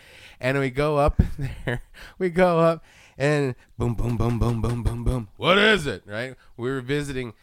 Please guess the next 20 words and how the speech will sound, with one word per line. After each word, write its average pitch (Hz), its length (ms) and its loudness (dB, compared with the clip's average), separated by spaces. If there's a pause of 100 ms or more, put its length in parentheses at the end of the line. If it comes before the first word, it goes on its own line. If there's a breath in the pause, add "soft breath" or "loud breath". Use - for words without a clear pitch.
(300 soft breath)
my, 110 300 -10
my, 98 240 -14
we 120 100 0
were 139 100 2
visiting 143 280 2
my 120 60 2
evil 127 360 2
aunt 123 280 -4
and 107 120 -4
living 117 200 0
on 107 80 -2
the 110 80 -2
other 110 100 -4
side 110 220 -2
of 98 80 -6
town. 104 300 -2 (760)
'Cause 85 160 -4
fucking 104 240 -4
free 113 160 -4
candy, 107 400 -4